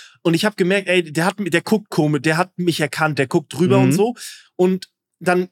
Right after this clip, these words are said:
Speaker 1: fuhr er vor mir und ist langsamer geworden, sodass ich ihn dann wieder überholen wollte, weil ich auch weiter musste. Ich,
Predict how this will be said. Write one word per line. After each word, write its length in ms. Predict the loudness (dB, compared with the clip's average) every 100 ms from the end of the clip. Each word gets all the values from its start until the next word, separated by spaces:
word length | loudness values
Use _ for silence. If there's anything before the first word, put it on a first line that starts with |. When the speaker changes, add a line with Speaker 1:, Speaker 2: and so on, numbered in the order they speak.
| -14
Speaker 1:
fuhr 300 | -4 0 0
er 80 | 0
vor 240 | -2 -2
mir 320 | -2 -4 -6
und 180 | -4 -4 -4
ist 140 | 0
langsamer 440 | 0 2 2 2
geworden, 380 | 0 0 0 0
sodass 260 | -2 -4 -4
ich 160 | -6
ihn 80 | -2
dann 160 | 0 0
wieder 160 | 2
überholen 400 | 4 2 2 0
wollte, 220 | 0 0 0
weil 120 | -2
ich 120 | -2
auch 200 | -4 0
weiter 320 | 0 2 0
musste. 320 | 0 -4 -4
Ich, 180 | -6 -8